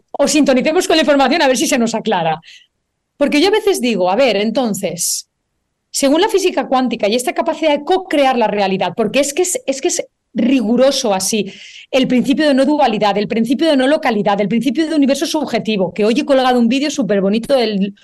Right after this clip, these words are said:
universo subjetivo. Realmente somos co-creadores de esta realidad,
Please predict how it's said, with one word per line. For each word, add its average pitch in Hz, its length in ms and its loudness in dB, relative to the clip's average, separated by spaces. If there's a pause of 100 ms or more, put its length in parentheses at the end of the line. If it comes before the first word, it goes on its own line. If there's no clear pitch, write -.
(160)
universo 240 380 2
subjetivo. 202 720 -2 (360)
Realmente 320 800 2 (640)
somos 427 440 0
co-creadores 202 800 0
de 202 100 0
esta 214 240 -2
realidad, 196 480 0